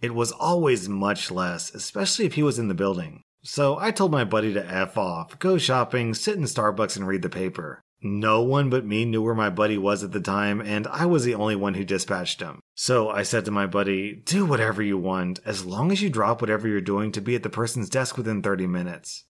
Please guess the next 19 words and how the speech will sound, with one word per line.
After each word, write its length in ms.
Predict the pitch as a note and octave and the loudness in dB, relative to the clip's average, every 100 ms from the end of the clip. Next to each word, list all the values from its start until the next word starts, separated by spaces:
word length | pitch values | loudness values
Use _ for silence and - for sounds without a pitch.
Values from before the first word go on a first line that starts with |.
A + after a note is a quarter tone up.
| _ A#2 | _ 0
And 300 | A2 A2 G2+ | 2 0 -2
if 160 | G#2+ | -2
they 100 | A#2+ | 0
called 320 | G#2+ G#2 G#2+ - | 0 2 0 0
for 100 | G2 | 0
help, 340 | G2+ F#2+ F2+ | 2 0 -2
occasionally 680 | A2 A2 - - A#2 C#3+ F#3+ | -4 -4 -4 -2 0 2 2
they 160 | F3+ D#3 | 4 4
would 120 | C3+ | 4
ask 280 | G2+ G2+ G#2+ | 2 0 0
how 120 | G#2 | 0
long 280 | F#2+ F#2+ F#2+ | 2 2 2
it 40 | |
would 140 | F2+ F2 | 0 -2
take, 240 | F#2 F2+ | -4 -4
and 120 | F#2 | -2
I 100 | F#2 | -2
would 180 | F#2 F2+ | 0 0
say, 400 | - G2 F2 E2+ | -2 -2 -4 -8